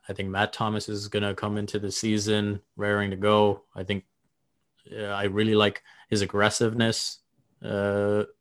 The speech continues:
to start out this preseason. I think that's gonna carry over into the regular season, and he's gonna be important. I think he's gonna be an important guy off the bench, and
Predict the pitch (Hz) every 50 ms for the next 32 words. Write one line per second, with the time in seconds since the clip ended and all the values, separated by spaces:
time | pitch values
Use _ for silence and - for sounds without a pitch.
0 | _ _ _ _ _ _ - - 110 - - - 110 107 107 113 113 - 110 104
1 | - - - 113 104 - 113 110 117 127 110 95 90 104 104 98 95 - - 101
2 | 98 92 - 104 101 104 101 101 98 101 104 107 107 104 101 101 101 - 107 101
3 | 98 95 104 101 101 107 107 107 104 101 - 113 110 113 110 110 120 120 123 120
4 | - - _ _ _ _ _ _ _ _ _ _ _ _ _ _ _ _ _ -
5 | 104 101 107 110 120 - 135 135 135 139 131 123 - - 78 - - - _ _
6 | - 98 - 101 101 - 104 101 - - 101 98 101 101 101 101 98 - _ _
7 | _ _ _ _ _ _ _ _ _ 98 95 92 92 - 107 104 110 107 107 107
8 | 104 104 104 104 101 - - 107 95 - 104 107 117 - - - - 98 90 90
9 | 90 87